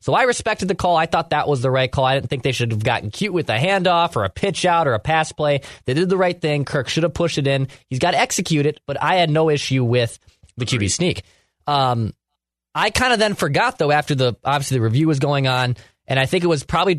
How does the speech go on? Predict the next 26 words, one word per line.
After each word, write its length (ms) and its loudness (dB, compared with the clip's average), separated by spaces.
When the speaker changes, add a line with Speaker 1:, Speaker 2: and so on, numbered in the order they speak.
Speaker 1:
right 180 0
before 220 -2
they 100 2
announced 300 0
that, 80 0
"Hey, 200 2
the 140 -12
call 220 0
stands. 360 0
It's, 140 -4
it's, 220 -2
uh, 260 2
it's 140 -4
short. 280 0
It's 120 -4
not 120 0
a 40 -2
touchdown." 300 -2
I 40 2
was 40 0
like, 100 -8
"Oh, 160 -2
Rat, 300 -2
they 140 0
are 140 0
literally," 600 0